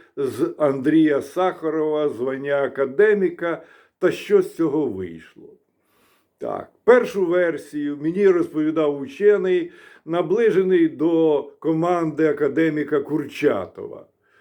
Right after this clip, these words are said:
який керував термоядерною програмою у Радянському Союзі.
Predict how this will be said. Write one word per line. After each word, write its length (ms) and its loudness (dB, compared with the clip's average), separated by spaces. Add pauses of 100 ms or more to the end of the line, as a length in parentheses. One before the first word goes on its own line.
(340)
який 380 4
керував 600 2
термоядерною 920 -2
програмою 680 -4
у 40 -4
Радянському 680 -6
Союзі. 560 -12